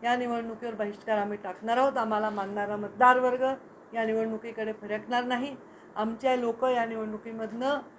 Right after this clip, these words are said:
आम्ही माघार न म-, म्हणता बहिष्कार करून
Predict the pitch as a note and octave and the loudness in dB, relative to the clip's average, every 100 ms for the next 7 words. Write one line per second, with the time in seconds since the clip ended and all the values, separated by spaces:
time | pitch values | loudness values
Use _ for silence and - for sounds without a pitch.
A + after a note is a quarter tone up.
0 | - - G#3 A3 G3+ G3+ B3 C#4+ - - | -16 -6 -4 -2 -2 4 6 6 0 -12
1 | A3+ A#3+ B3+ C4+ B3 B3 B3 A#3+ A#3 A#3 | -8 0 2 2 2 -2 -2 0 0 2
2 | B3 G#3+ G3+ G#3+ A#3 - - F#4 F#4 D4 | 4 4 4 0 -2 4 12 12 12 4
3 | B3 A3+ | -4 -6